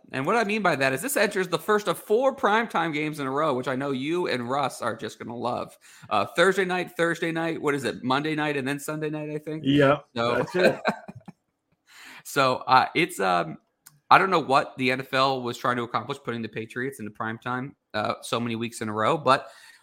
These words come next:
Speaker 1: hopefully they play, perform better than they did in that Bears game, because we need to, we need to change the, uh, national perspective on this team right now. 'Cause, <laughs> uh,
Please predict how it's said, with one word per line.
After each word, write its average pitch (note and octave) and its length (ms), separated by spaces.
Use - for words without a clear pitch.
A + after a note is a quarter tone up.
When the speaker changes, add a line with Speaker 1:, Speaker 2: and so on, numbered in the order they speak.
Speaker 1:
hopefully G#3 420
they E3+ 100
play, E3+ 220
perform D#3 500
better D3 180
than C#3+ 120
they B2+ 100
did C3+ 140
in B2+ 80
that A#2+ 180
Bears A#2+ 260
game, A2+ 300
because A#2 360
we B2 120
need B2+ 220
to, A2 320
we B2+ 80
need C3 160
to A2+ 260
change C#3 460
the, A#2+ 180
uh, A#2 80
national B2 480
perspective A#2 580
on A2 160
this A2 120
team A2+ 260
right G#2 160
now. G#2+ 240
'Cause, A2+ 280
<laughs> - 480
uh, F#2 100